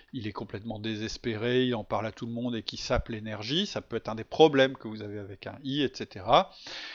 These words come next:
Et donc, vous vous êtes peut-être dit, « Mais j'arriverai jamais à résoudre les conflits, euh, avec ce type-là, il vaut mieux qu'il, qu'il quitte l'entreprise, il vaut mieux que je l'évite, il vaut mieux que je fasse les choses sans lui dire, » mais ça, ça marche pas non plus, parce que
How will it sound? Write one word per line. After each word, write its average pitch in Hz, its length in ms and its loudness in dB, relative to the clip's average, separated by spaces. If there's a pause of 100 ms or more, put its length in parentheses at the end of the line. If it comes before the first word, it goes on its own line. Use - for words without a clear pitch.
(160)
Et 165 160 12
donc, 151 380 8
vous 123 180 -2
vous 120 160 0
êtes 117 140 0
peut-être 101 320 -8
dit, « 131 200 -4
Mais 139 60 -2
j'arriverai 104 420 -6
jamais 143 460 10
à 120 120 6
résoudre 107 520 -2
les 98 100 -8
conflits, 107 520 -8
euh, 107 400 -12
avec 101 200 -12
ce - 120 -8
type-là, 147 580 10
il 127 100 -4
vaut 107 120 -6
mieux 110 200 -4
qu'il, 95 360 -10
qu'il - 200 -8
quitte - 220 -6
l'entreprise, 143 540 -2
il 131 100 0
vaut 107 100 -6
mieux 107 160 -6
que 117 140 -6
je 107 100 -6
l'évite, 117 440 -2 (200)
il 117 100 -6
vaut 117 80 -4
mieux 120 160 0
que 120 120 -4
je - 80 -4
fasse - 260 -4
les 117 100 -2
choses 113 280 -4
sans 110 140 -8
lui 110 160 -6
dire, » 147 160 -2
mais 107 100 -6
ça, - 140 -6
ça 101 180 -6
marche 98 220 -6
pas 113 100 0
non 131 140 -2
plus, 175 160 -4
parce - 180 -4
que 110 180 -4